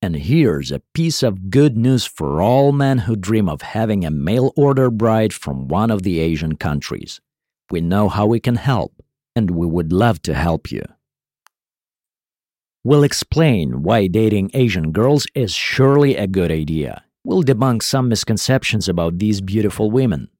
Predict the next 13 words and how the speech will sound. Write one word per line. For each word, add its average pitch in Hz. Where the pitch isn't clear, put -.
We'll 143
show 147
you 95
the 92
exhaustive 107
list 135
of 98
the 82
top -
Asian 110
women 92
dating 82
sites. -